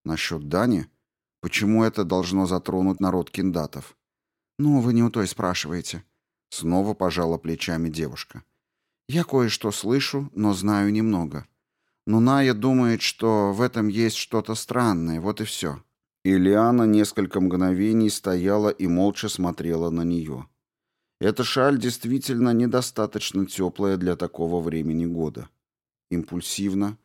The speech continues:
снова сама себе удивляясь, она сняла свою синюю накидку и набросила на плечи девушки. «У меня есть другая», сказала она.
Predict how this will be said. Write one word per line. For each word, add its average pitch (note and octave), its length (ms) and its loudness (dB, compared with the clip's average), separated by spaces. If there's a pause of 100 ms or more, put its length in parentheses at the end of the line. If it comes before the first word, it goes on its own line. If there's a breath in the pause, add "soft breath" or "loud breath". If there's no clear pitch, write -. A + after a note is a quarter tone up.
(320)
снова B2+ 440 4
сама G2 340 2
себе E2+ 300 0
удивляясь, E2+ 840 0
она G2 260 4
сняла A2 440 2
свою D#2+ 380 -2
синюю E2 500 0
накидку G2+ 680 -6 (260 soft breath)
и G2 100 2
набросила F#2+ 680 2
на F#2+ 140 0
плечи D2+ 380 -6
девушки. C#2 540 -8 (760)
«У G2+ 100 -4
меня F2 280 2
есть D2 300 -6
другая», D2+ 560 -8 (200)
сказала D#2 480 -2
она. C#2 300 -8